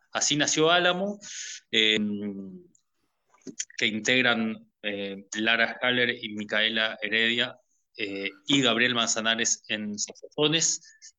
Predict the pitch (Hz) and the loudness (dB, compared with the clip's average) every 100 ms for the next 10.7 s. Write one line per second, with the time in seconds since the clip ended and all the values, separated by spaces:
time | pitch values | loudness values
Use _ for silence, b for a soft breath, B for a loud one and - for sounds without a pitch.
0 | _ 107 104 104 104 98 101 - 113 104 | _ -2 0 0 -2 -2 -4 -2 -2 -2
1 | 117 123 123 151 151 147 - 113 110 104 | -2 -2 -2 0 0 0 -4 -4 -4 -2
2 | 110 107 104 - - - 101 - 107 - | 0 0 -2 -4 -18 -16 -10 -10 -8 -2
3 | 147 160 156 B B B B B B _ | 0 -2 -6 B B B B B B _
4 | 127 175 165 131 110 117 147 147 131 156 | 2 4 6 4 2 2 0 0 0 2
5 | 156 139 117 123 123 117 113 110 107 104 | 2 0 -2 0 0 -2 -4 -6 -8 -10
6 | 101 - 104 104 110 117 113 101 117 156 | -14 -12 -10 -8 -4 -4 -2 -2 0 0
7 | 156 143 104 101 - 95 98 - 104 107 | 2 0 -2 -4 -6 -8 -14 -10 -8 -6
8 | 107 101 98 95 92 98 110 101 - 107 | -6 -8 -10 -10 -10 -10 -6 -6 -6 -6
9 | 101 127 131 135 123 - 120 139 117 113 | -6 -6 -6 -2 -2 0 0 0 0 2
10 | 117 113 113 113 101 90 | 0 0 -4 -4 -4 -6